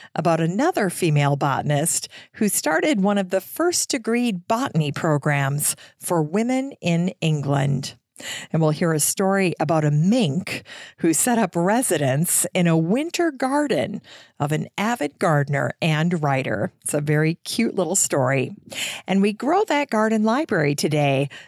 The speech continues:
with a delightful book about cottage gardening. What could be more charming? And then we wrap things up with the story of a dried flower expert who created everlastings for celebrities.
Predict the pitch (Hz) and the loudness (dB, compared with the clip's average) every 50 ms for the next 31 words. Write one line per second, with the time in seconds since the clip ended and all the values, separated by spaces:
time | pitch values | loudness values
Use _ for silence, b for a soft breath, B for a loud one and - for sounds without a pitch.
0 | B B - 180 - 190 175 160 - 180 170 202 240 311 - - - - 214 190 | B B -2 0 0 0 -2 0 -2 -2 0 0 0 0 0 -2 -2 0 0 2
1 | 165 160 156 147 147 147 - - - 165 156 160 151 151 - _ - - - - | 2 4 2 2 2 0 0 0 -2 0 2 2 2 0 -2 _ -8 -6 -4 -2
2 | 247 254 277 294 285 220 170 147 - - - 156 147 143 143 139 139 147 143 135 | 0 0 0 2 2 2 0 0 -2 -2 0 0 2 2 2 2 2 2 2 2
3 | 135 110 - - 190 B B B B B B B B - 170 175 190 208 233 269 | 0 -2 -2 -4 -6 B B B B B B B B -2 0 2 4 4 4 2
4 | 311 - - - - _ - - 277 254 214 185 185 175 170 170 170 160 156 160 | 0 -4 -8 -10 -10 _ -6 -4 -4 -4 -2 0 2 2 4 4 4 4 4 4
5 | 175 - - - 170 151 147 147 139 131 127 123 117 151 170 185 _ _ B B | 2 0 -2 0 0 2 2 2 2 0 0 -2 -2 -2 -2 -4 _ _ B B
6 | B B B B B 170 156 156 156 156 156 156 151 151 175 175 190 202 - - | B B B B B 0 2 2 4 4 2 2 2 2 0 0 0 -4 -2 0
7 | 180 170 170 170 147 175 160 151 151 143 - - - 165 160 156 - 165 156 - | 2 2 4 2 4 4 4 2 2 0 -2 -4 -2 0 0 0 -2 -4 -4 -4
8 | - - - 240 226 226 226 233 - - - 156 147 156 151 143 131 - 156 160 | -4 -4 -2 0 2 2 2 2 0 0 -2 0 0 0 -2 -2 -2 -2 0 2
9 | 175 190 220 254 311 311 - - - 269 262 262 269 233 196 - - 139 143 139 | 2 2 2 0 0 -2 -4 -4 0 0 2 2 4 4 4 2 2 2 0 0
10 | - - - - 143 131 131 139 147 - - - B B B B B B B - | -2 -4 -4 -2 0 0 0 -2 -2 -4 -6 -8 B B B B B B B -4
11 | 165 - - - 180 160 156 156 156 151 151 - - _ _ - - - - - | -4 -2 0 0 2 4 4 4 2 0 0 -2 -8 _ _ -6 -4 -4 -2 0
12 | 294 339 349 339 196 185 185 180 - - - 196 185 180 180 185 185 - - - | 0 2 2 2 2 2 0 0 -2 -4 -2 0 2 4 4 4 2 0 -2 -4
13 | - - - 190 175 165 160 156 - - - - - 160 151 147 156 220 294 359 | -6 -6 -2 0 2 2 2 2 0 -4 -6 -2 0 0 0 0 0 2 0 2
14 | - 196 156 147 127 104 101 143 196 220 - - - | 2 0 0 0 0 0 0 0 0 0 0 -2 -2